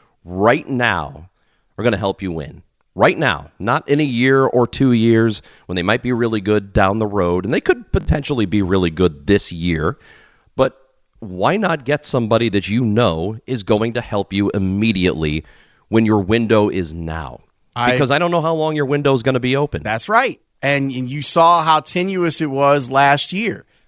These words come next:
Speaker 2: when, when you get an injury, how things can change for you dramatically. Now, th-, their, their one through nine is so good that they can
Speaker 1: Yes.
Speaker 2: probably overcome a lot of things.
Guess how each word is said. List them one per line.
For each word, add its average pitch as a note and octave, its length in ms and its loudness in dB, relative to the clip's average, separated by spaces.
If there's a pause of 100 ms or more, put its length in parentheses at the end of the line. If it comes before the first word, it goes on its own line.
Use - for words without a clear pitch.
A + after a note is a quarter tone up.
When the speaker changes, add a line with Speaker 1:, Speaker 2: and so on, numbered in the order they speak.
Speaker 2:
when, C3 340 2
when B2 140 -2
you C#3+ 160 -4
get D3+ 180 4
an D3+ 80 -2
injury, C#3+ 680 0 (200)
how D3 240 0
things D#3+ 380 -4
can C3+ 180 -6
change D#3 440 0
for D#3 120 -10
you B2+ 220 -2
dramatically. C3 800 -2 (320)
Now, C#3+ 200 0
th-, C3 160 -10
their, F3 520 0
their E3+ 500 -2 (160)
one D3+ 440 0
through F3 420 -4 (240)
nine E3+ 540 0
is C3+ 220 -4
so E3 600 0
good D#3+ 500 -4 (260)
that D3+ 80 -10
they F#3 120 2
can E3+ 120 -12
Speaker 1:
Yes. - 80 -18
Speaker 2:
probably G3+ 460 -2
overcome F3 640 0
a C#3 40 -2
lot C3+ 360 2
of G#2+ 100 -8
things. C3 540 -4